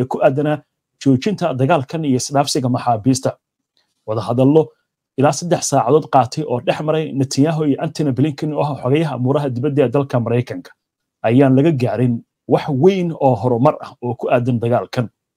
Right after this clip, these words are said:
Kooxaha iska caabinta ee Falastiiniyiinta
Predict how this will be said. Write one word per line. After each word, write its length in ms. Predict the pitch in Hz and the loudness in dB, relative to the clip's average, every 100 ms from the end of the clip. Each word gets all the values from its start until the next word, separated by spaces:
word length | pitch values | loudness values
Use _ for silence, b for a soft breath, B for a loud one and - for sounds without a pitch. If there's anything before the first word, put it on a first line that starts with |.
| _ _ _ _ _ _ - | _ _ _ _ _ _ 0
Kooxaha 340 | 165 233 196 | 0 2 -2
iska 240 | - - 139 | -4 -2 0
caabinta 360 | 139 156 165 | 0 0 -2
ee 60 | 135 | 0
Falastiiniyiinta 800 | 131 120 - 131 131 160 - | 0 -2 0 4 4 2 -6